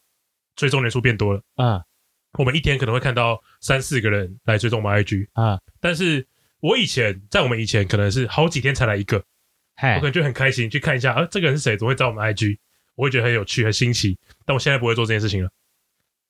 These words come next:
Speaker 2: 哎，哎，可是我跟你相反呢。
Speaker 1: 哦，是吗？
Speaker 2: 嗯，就是我会，我，因为我是目标导向的，所以当每一个礼拜如果只有一个追踪的时候，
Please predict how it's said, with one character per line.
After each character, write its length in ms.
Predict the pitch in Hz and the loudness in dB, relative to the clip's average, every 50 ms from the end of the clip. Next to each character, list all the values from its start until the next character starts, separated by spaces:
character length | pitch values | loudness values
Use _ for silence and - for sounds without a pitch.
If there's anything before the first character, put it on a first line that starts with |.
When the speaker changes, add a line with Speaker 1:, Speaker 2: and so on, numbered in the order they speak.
| _ _ _ | _ _ _
Speaker 2:
哎， 800 | - 147 151 165 175 180 185 185 185 190 190 190 190 190 190 180 _ _ _ _ _ _ _ _ _ _ _ | -4 -2 0 0 0 0 0 -2 -2 -2 -2 -4 -4 -6 -10 -12 _ _ _ _ _ _ _ _ _ _ _
哎， 180 | - 233 262 254 | -2 -2 -2 -2
可 160 | - - 196 | 0 -4 -4
是 80 | 185 247 | -2 0
我 100 | 226 202 | -2 0
跟 140 | - 220 220 | 0 0 0
你 80 | 202 | 0
相 340 | 151 - - 185 180 185 190 - _ | -2 -2 -2 -2 -2 -2 -4 -6 _
反 260 | - 143 107 90 90 | -2 0 0 0 -2
呢。 120 | 87 87 87 | -2 -2 -2
Speaker 1:
哦， 100 | - 175 | -2 -2
是 140 | 165 - 262 | -2 -2 0
吗？ 180 | 214 180 160 - - _ _ _ _ _ _ _ _ _ _ _ _ | 0 0 0 0 -6 _ _ _ _ _ _ _ _ _ _ _ _
Speaker 2:
嗯， 340 | - 147 143 123 101 87 87 - _ _ _ _ _ _ _ _ | -2 0 0 2 0 -2 -6 -10 _ _ _ _ _ _ _ _
就 100 | - 190 | -6 -4
是 200 | 208 233 240 190 - | -2 -2 -2 -2 -2
我 180 | - 151 139 123 | -4 -4 -4 -2
会， 320 | 156 214 208 185 156 - - _ _ _ _ _ - - - - _ | -2 0 0 0 -2 -4 -8 _ _ _ _ _ -12 -12 -12 -12 _
我， 220 | - 135 131 - _ | -6 -6 -6 -4 _
因 80 | 214 | -2
为 60 | 247 240 | -2 0
我 160 | 196 156 135 | 0 0 -2
是 220 | - - 208 214 180 | -2 -2 -4 -4 -4
目 260 | 156 226 233 214 180 | -4 -6 -4 -4 -4
标 280 | - - 175 165 165 165 | -2 -2 0 0 -2 -2
导 260 | - 151 120 101 98 | -2 -2 -2 -2 -4
向 280 | - - - 135 110 101 | -4 -2 -2 0 -2 -2
的， 200 | - 98 85 82 - - _ _ | -2 -2 -4 -4 -6 -14 _ _
所 180 | _ - 196 196 | _ -4 -4 -4
以 40 | 180 | -2
当 340 | - - 190 202 208 202 - _ _ _ _ _ _ | 0 0 -2 0 -2 -6 -8 _ _ _ _ _ _
每 260 | - 160 151 143 - _ | -2 -2 -2 -2 -2 _
一 100 | _ 226 | _ -4
个 140 | 214 - 196 | 0 0 0
礼 120 | 165 131 113 - | 0 -2 -4 -2
拜 140 | 175 165 156 | -2 -2 -2
如 120 | 147 151 | -2 -2
果 120 | 147 131 | -4 -4
只 120 | - - 151 | -2 -2 -4
有 80 | - | -2
一 60 | - 139 | -2 -2
个 140 | - 131 | -2 -2
追 180 | 113 - 131 123 | 0 0 0 0
踪 220 | - 139 127 120 | 0 0 -2 0
的 60 | 110 95 | -2 -4
时 140 | - 104 | -2 -2
候， 220 | 104 110 110 101 | 0 0 0 -2